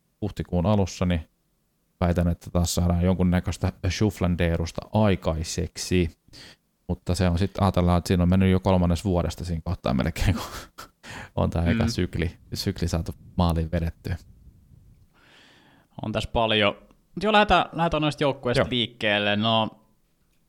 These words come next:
Speaker 2: aikana mulla tuolta pomppaa Falcons esiin, niin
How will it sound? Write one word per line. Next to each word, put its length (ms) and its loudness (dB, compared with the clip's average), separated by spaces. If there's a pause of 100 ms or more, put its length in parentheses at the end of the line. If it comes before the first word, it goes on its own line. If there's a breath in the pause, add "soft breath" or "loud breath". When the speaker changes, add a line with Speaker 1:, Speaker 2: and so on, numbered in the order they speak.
(380)
Speaker 2:
aikana 300 2
mulla 160 2
tuolta 180 4
pomppaa 380 4
Falcons 560 4
esiin, 640 2
niin 280 0